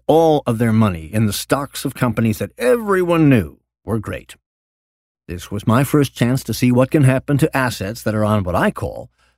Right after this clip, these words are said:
the pedestal of popularity. In nineteen seventy-eight, I was asked to move to the bank's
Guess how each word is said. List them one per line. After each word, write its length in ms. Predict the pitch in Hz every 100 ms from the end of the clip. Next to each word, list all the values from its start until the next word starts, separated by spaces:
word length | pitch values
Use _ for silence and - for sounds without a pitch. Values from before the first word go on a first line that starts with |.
| _
the 80 | 71
pedestal 640 | - 127 135 - 135 135 -
of 100 | 131
popularity. 840 | - 117 - 104 64 65 65 _ _ _ _ _ _ _ _ _ _ _ _ _ _
In 120 | - 190
nineteen 400 | 247 202 208 175
seventy-eight, 640 | - 170 160 147 113 101 113
I 100 | 123
was 180 | 135 -
asked 400 | 123 117 113 - -
to 120 | -
move 260 | 120 156 175
to 100 | -
the 120 | 139
bank's 280 | 120 120 110